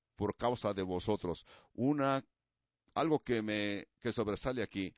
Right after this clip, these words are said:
hay varias cosas, pero algo que sobresale aquí, él siempre tiene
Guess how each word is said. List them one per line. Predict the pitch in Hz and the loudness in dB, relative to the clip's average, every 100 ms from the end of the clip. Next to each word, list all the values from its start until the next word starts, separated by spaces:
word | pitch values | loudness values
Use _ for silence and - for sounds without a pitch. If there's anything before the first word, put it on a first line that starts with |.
| _ | _
hay | - 165 | -10 0
varias | 175 123 - | 2 2 0
cosas, | 127 120 113 | -2 0 0
pero | - 110 | 2 2
algo | 123 113 | 4 0
que | - 107 90 | 0 -2 -2
sobresale | - 95 92 120 117 | -4 -4 -2 -4 -4
aquí, | 92 95 90 - _ _ _ _ _ _ _ _ | -4 -6 -6 -12 _ _ _ _ _ _ _ _
él | 107 | -2
siempre | 110 135 143 151 | 0 2 2 2
tiene | 147 123 104 87 82 | 2 0 -2 -2 -6